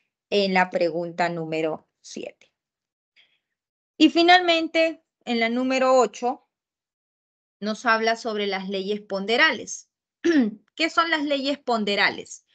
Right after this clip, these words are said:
Son las relaciones que existen en las reacciones químicas, ¿no? Que se acuerdan que estábamos viendo de las moles, que es la receta de una reacción, ¿no? Dice,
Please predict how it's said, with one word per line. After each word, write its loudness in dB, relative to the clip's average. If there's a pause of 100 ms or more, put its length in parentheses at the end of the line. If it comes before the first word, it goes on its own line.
(260)
Son 0
las 0
relaciones -2
que -4
existen -2
en -2
las -8
reacciones -4
químicas, 0
¿no? -6
Que -8
se -14
acuerdan -4
que -10
estábamos 0
viendo 0
de 0
las -2
moles, 4 (320)
que -2
es 0
la 4
receta -2
de 0
una -2
reacción, -10
¿no? -4
Dice, -2